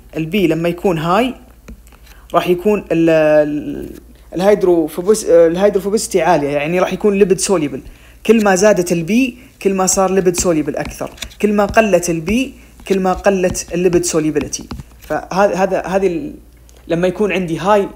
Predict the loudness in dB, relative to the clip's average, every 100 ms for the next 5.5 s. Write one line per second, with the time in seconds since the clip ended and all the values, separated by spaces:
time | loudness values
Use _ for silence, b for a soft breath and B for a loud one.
0 | -18 -12 -8 -2 -2 -2 -4 -4 -4 -2
1 | -2 0 2 2 2 -2 -4 B B -8
2 | -6 -4 -2 0 0 0 -2 -4 2 2
3 | 2 -6 -4 -4 -2 -6 -8 -8 -12 -14
4 | -12 0 2 2 0 0 4 4 4 -2
5 | -2 -2 0 -4 -6